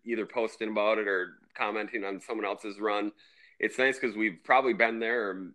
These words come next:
made some of the same mistakes or had some of the same setbacks or whatever it might be, um, that you can really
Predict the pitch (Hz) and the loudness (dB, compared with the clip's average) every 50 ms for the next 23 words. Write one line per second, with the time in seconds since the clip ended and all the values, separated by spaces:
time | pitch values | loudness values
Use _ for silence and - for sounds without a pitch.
0 | _ - 101 98 104 98 - - 104 101 98 95 - - 101 101 101 98 - - | _ -6 -4 -4 -4 -4 -6 -8 -8 -6 -6 -6 -6 -4 -4 -4 -4 -6 -8 -4
1 | - 95 95 98 95 - - - 95 87 82 85 87 - _ _ _ _ - 110 | -2 0 0 0 -2 -6 -10 -6 -6 -6 -4 -6 -8 -10 _ _ _ _ 2 4
2 | 117 120 - - 120 117 113 107 101 - - 110 101 104 101 95 92 - - 113 | 4 4 2 -2 -4 -4 -4 -6 -6 -4 -2 -2 -2 -2 -2 -4 -6 -6 -6 -6
3 | - - - - 101 101 98 101 - - - 95 85 85 90 110 147 151 131 101 | -6 -4 -2 0 2 2 2 2 0 -4 -8 -8 -4 -2 2 2 2 2 2 -2
4 | 87 85 87 85 - - 110 92 87 92 - _ _ _ _ _ _ _ - 92 | -4 -4 -6 -6 -6 -6 -6 -6 -6 -6 -8 _ _ _ _ _ _ _ -6 -4
5 | 95 95 92 92 92 90 98 104 107 98 104 107 104 101 95 92 | -4 -2 -2 -2 -4 -4 -4 -6 -4 -2 -2 0 0 0 0 -2